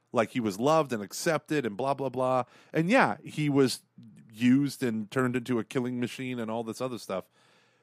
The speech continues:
But there was this element that happened before all of that. He was protected, right? So a lot of kids will join gangs in the hood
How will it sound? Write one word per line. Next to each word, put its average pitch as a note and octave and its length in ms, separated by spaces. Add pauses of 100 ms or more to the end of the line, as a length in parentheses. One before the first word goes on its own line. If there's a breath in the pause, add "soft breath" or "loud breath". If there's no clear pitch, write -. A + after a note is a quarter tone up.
(220 soft breath)
But D3+ 180
there E3 120
was D#3+ 160
this C#3+ 300
element A#3 400
that E3 240
happened D#3+ 480
before F3 580
all G#2 180
of F2+ 100
that. F2 180
He B2 80
was A#2+ 180
protected, - 720 (400 soft breath)
right? B2+ 180
So D3+ 140
a - 0
lot D#3 180
of F3 60
kids D#3 260
will B2 120
join B2 320
gangs A2+ 400
in B2+ 100
the A2+ 140
hood D3+ 320